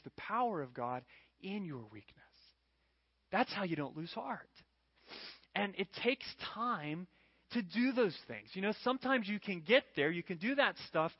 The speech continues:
in the middle of gospel ministry. Other times, you've gotta temporarily pull out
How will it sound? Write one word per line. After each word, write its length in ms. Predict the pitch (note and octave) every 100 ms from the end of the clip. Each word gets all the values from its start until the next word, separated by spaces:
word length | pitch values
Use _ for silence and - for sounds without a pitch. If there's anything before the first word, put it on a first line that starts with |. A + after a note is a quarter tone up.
| - -
in 140 | - F3+
the 60 |
middle 420 | E3+ F#3 C#4 D4+ G#3
of 100 | D3
gospel 440 | C3+ C3+ - A#2+
ministry. 520 | A2+ B2 - G3 G#3+ - -
Other 240 | A#3+ D4
times, 380 | B3 G3 G3 G#3 - -
you've 140 | A3 A3
gotta 200 | A#3+ G#3
temporarily 640 | - G#3 G3+ F#3 F3+ E3
pull 340 | - - G3 G3+
out 280 | A3 F3+